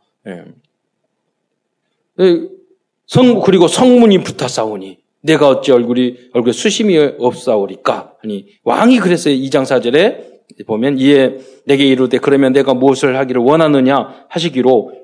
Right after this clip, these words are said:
그게 마음이 다 우러나도록 말을 해요. 어떤 사람 말을 하면 꼭 기분 나쁘게 말하는 사람들이 있어요.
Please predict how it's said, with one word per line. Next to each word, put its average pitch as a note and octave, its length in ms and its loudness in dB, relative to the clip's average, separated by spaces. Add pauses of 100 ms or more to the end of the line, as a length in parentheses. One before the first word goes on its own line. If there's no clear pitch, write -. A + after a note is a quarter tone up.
그게 G#3+ 80 2
마음이 A3+ 800 0
다 - 340 -10
우러나도록 A#3+ 760 2
말을 C#3 340 2
해요. A2+ 80 0 (320)
어떤 C4 300 -4
사람 A3 360 0
말을 F#3 380 0
하면 G3+ 160 -4
꼭 - 200 -16
기분 C4 340 -8
나쁘게 E3+ 320 -6
말하는 C3 380 0
사람들이 G2+ 400 -10
있어요. - 220 -20